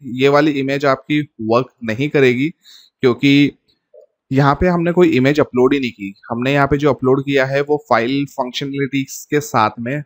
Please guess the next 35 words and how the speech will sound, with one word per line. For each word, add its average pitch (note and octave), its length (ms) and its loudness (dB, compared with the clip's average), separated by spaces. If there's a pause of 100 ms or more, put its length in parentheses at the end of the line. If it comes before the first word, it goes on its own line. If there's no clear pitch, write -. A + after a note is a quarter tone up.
(100)
हम A#2+ 120 -6
लोगों A#2+ 260 -2
ने B2 180 -6
सिर्फ C3 320 -6 (100)
ईटीसी A#2+ 360 -4
पासवर्ड C3+ 520 -2 (360)
यहाँ A#2+ 280 -6
पे C3 80 2
एग्जीक्यूट A2+ 580 -4
करवाया A#2 300 0
था। D3+ 240 -8 (380)
So, C3+ 140 -4
जैसे B2+ 300 -2
ही F3+ 100 -2
मैं F3 140 -6
इस E3+ 180 -8
यूआरएल C3 420 0
पे D3 160 -4
विजिट B2+ 300 -4
करूँगा, B2+ 340 -4
so D#3+ 180 -8
यहाँ B2 260 -6
पे D3 140 -6
जो D3+ 140 -10
मेरी D3 180 -4 (120)
इमेज B2 320 -4
है, A#2+ 60 -2
यहाँ A2+ 260 -2
पे C#3 140 -14
मेरी C#3+ 200 -6
अपने - 320 -6
आप - 180 -2 (120)
डाउनलोड G#2+ 440 -4
हो G2+ 120 -6
जाएगी। F2+ 360 -8